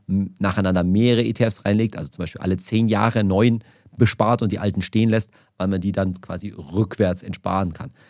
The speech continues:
Das kann man machen. Man kann in diesen, diesen einen Aktien-E T F über den Standardindex wie den M S C I World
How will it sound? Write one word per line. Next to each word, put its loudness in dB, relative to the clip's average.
Das -20
kann 0
man 4
machen. 0
Man -2
kann 0
in 2
diesen, -2
diesen -2
einen 2
Aktien-E 0
T 4
F 4
über 4
den 2
Standardindex 2
wie 2
den -2
M 0
S -2
C 0
I 2
World 6